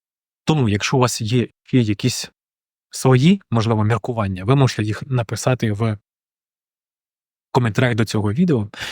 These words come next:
Якщо ж вам потрібно більше навчання, то придбайте нашу книгу «Як розпочати приватну юридичну практику», юридичний спічрайтинг, тридцять шість юридичних стратегем.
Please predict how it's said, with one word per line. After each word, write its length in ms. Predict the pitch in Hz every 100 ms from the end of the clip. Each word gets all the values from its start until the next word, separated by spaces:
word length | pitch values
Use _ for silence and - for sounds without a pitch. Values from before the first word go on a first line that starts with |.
| - -
Якщо 260 | 101 131
ж 80 | 107
вам 240 | 110 107 -
потрібно 320 | - 113 113 104
більше 300 | 117 - 104
навчання, 420 | 104 196 190 113
то 200 | 127 107
придбайте 580 | - 107 110 113 104 98
нашу 440 | 98 95 - 98 _ _ _
книгу 580 | - 143 143 123 117 107 -
«Як 220 | 113 -
розпочати 420 | 104 110 113 110
приватну 400 | 113 107 101 104
юридичну 440 | 104 101 - -
практику», 520 | 104 110 101 - 98 104 _ _ -
юридичний 460 | 110 120 131 120
спічрайтинг, 840 | 104 - - 120 127 113 104 101 - _ _ _ _
тридцять 400 | - 139 - -
шість 340 | - 147 - - -
юридичних 460 | 101 101 101 - -
стратегем. 480 | 101 104 98 90